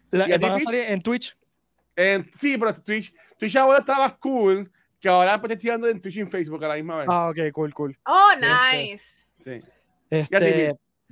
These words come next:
Speaker 1: a mí me pueden seguir como Pete Valle en cualquier red social. Recuerden seguir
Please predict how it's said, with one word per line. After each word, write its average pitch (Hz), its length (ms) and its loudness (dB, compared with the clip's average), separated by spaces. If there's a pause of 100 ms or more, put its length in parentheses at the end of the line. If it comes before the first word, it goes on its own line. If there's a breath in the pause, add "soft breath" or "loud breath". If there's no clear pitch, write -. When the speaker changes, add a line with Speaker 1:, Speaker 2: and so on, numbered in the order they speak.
(140 loud breath)
Speaker 1:
a 170 120 0
mí 175 60 0
me 175 80 -2
pueden 202 160 0
seguir 208 200 -4
como 202 180 -2
Pete 190 160 -6
Valle 190 200 0
en 185 60 -8
cualquier 180 360 -2
red 180 160 -4
social. 214 300 -2
Recuerden 160 340 -2
seguir 165 340 -4